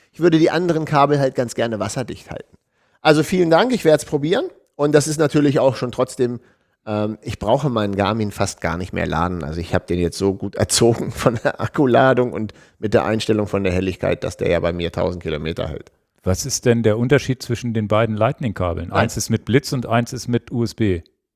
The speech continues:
Speaker 1: Genau, und vor allen Dingen hast du zwei. Das ist ja zum Beispiel super, wenn du
Speaker 2: Nee,
Speaker 1: jetzt
Speaker 2: ich wei-, ich versteh's. Du kannst, das grüne kannst du wahrscheinlich zur Datenübertragung benutzen.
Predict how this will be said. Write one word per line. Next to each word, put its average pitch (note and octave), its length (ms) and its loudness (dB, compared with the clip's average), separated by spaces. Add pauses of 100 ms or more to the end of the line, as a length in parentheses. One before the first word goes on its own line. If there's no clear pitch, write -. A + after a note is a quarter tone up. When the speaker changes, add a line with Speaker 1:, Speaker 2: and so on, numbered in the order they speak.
Speaker 1:
Genau, C3+ 240 2
und A#2 100 -2
vor B2+ 140 2
allen A#2+ 180 2
Dingen A2+ 100 -2
hast A2 160 -4
du G#2 60 -4
zwei. C3 300 -2 (1800)
Das A2+ 160 -4
ist B2 140 -6
ja A2+ 100 4
zum A2+ 140 -2
Beispiel G#2+ 460 0 (120)
super, A#2+ 380 2
wenn A#2 160 0
du G#2 60 2
Speaker 2:
Nee, G#2 80 6
Speaker 1:
jetzt G#2+ 160 6
Speaker 2:
ich - 80 -4
wei-, G#2+ 140 4
ich A2+ 120 -8
versteh's. G2+ 580 -2 (560)
Du G2+ 80 0
kannst, G#2 320 0
das G2 140 -2
grüne B2 300 2
kannst A#2 360 -2
du G#2+ 80 -6
wahrscheinlich G#2 540 0
zur - 160 -2
Datenübertragung C3+ 800 2
benutzen. C#3 600 -4